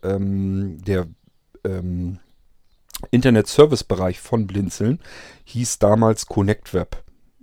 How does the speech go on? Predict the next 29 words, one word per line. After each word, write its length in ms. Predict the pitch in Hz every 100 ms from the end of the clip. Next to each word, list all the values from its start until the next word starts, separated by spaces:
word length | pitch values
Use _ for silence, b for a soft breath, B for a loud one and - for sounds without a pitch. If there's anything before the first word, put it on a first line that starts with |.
| _
Das 120 | - -
ist 60 |
eine 60 | 98
Firma, 380 | - 113 113 92
die 140 | 87
ich 120 | 92
gegründet 520 | - - 104 135 123
habe 240 | 120 110 113
neunzehnhundertsiebenundneunzig 1200 | 107 104 101 - 107 101 92 110 139 - 127 - B B B B B
und 200 | - 95
bin 140 | 95 113
damit 320 | 110 101 -
irgendwann 540 | - 113 104 107 104
rübergekommen 800 | 95 104 131 143 104 - 110 101
zu 180 | - 98
Blinzeln 480 | 104 120 175 - 147
und 160 | 117 110
dann 140 | 101
wurde 240 | 104 120
ja 160 | 104 101
aus 320 | 104 101 98
Connect 400 | - 90 92 -
Web 240 | 98 - -
Blinzeln 420 | 92 92 - 90 87
Connect. 480 | 98 92 87 - - B B B B
So, 220 | - 98
passend 380 | 87 - - 139
zu 120 | -
diesem 300 | 117 113 104